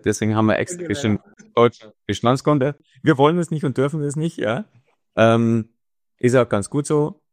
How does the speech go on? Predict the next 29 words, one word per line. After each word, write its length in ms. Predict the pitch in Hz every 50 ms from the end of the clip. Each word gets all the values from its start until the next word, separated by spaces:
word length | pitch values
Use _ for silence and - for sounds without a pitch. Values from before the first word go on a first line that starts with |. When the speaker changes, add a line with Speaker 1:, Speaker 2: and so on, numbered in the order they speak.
| _ _ -
Speaker 1:
Ähm, 500 | 107 117 113 110 110 110 110 110 - - _
man 240 | - 95 107 107 110
muss, 380 | 113 117 120 - - - _ _
äh, 260 | - - 110 101 98
gerade 360 | 95 - 90 90 92 98 113
in 80 | 107 92
dem 220 | 90 101 101 98
Bereich, 420 | 90 92 87 80 85 101 107 - _
das 160 | - 92 95
ist 160 | 95 98 95 101
ein 120 | 101 98
sensibler 440 | 87 90 92 85 101 98 - 101 90
Bereich, 340 | 73 80 71 73 80 101 107
ist 120 | 104 98
auch 120 | 85 90
ein 120 | 95 95 92
Sicherheitsbereich, 920 | 104 113 117 - 123 113 107 104 101 - - - 101 95 92 101 104 - _ _ - - - -
wollen 320 | - - 95 98 101 101 -
wir 160 | 82 73 -
auch, 240 | - 87 90 - - -
ähm, 460 | - 107 104 95 87 87 85 80 73 - _ _ _ _ _ _ _
uns 300 | _ - 104 110 101 -
da 120 | - 90 87
selbst 340 | 87 92 95 113 - - -
schützen, 360 | - 117 - - - 117 110
inklusive 580 | - 101 110 - 104 98 101 95 87 87 -
unserem 280 | - 82 90 - 69 -
Kunden. 420 | - - 120 127 127 131 135 131 _ _ _ _ _ _ _ _ _ _ _ _ _ _ _ _ _ _ _ -
Speaker 2:
Ist 180 | 175 190 -